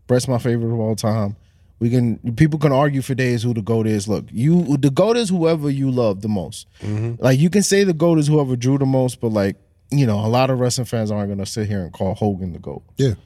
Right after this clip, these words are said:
Speaker 1: Even though he's very, like, look, forget his past. <laughs>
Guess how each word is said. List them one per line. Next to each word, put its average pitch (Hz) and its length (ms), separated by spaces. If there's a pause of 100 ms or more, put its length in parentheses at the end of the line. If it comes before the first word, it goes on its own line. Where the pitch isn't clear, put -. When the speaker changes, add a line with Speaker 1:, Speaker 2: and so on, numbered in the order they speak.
(140)
Speaker 1:
Even 127 260
though 117 120
he's 113 240
very, 117 380
like, 110 320 (340)
look, 107 160
forget 143 500
his 170 260 (100)
past. 135 640
<laughs> - 40